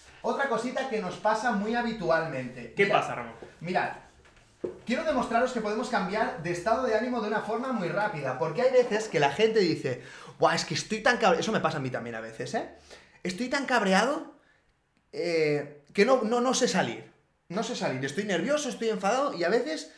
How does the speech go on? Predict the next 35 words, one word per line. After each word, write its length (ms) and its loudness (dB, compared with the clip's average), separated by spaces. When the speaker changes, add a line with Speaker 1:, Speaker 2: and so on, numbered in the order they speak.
Speaker 1:
es 140 0
nuestra 300 -2
zona 180 -2
de 120 0
confort 360 2
estar 260 -2
cabreado. 540 -6
A 80 -2
veces, 300 -4
eh, 80 -4
eh, 520 -8
nos 200 -2
sentimos 420 0
a 60 4
gusto 560 0
y 260 -2
no 80 0
sabemos 340 2
cosa, 260 0
cómo 180 0
salir, 280 0
pero 140 -2
tampoco 360 2
no 100 2
queremos 280 -2
salir 300 2
porque 180 -4
estamos 240 0
ahí 120 0
con 140 0
nuestro 260 -2
orgullo, 340 -2
con 120 -2
nuestra 240 -2
razón 480 0